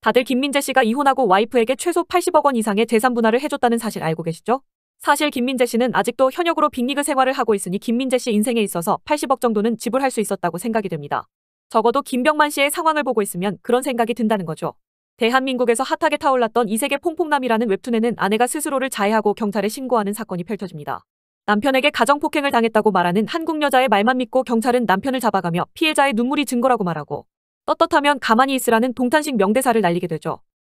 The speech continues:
그리고 이천이십사 년 십일월 코미디언 김병만 씨는 가정폭력으로 검찰에 송치가 되었습니다.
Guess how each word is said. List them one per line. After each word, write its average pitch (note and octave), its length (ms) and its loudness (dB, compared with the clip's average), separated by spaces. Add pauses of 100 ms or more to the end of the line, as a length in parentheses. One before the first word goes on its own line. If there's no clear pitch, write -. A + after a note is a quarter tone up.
(160)
그리고 A#3 280 2
이천이십사 B3+ 640 0
년 C4+ 160 0
십일월 D#4 360 2
코미디언 C#4 460 0
김병만 B3 440 0
씨는 A3 340 -2
가정폭력으로 A3+ 680 2
검찰에 A3+ 360 2
송치가 D4+ 340 -2
되었습니다. D#3+ 540 -6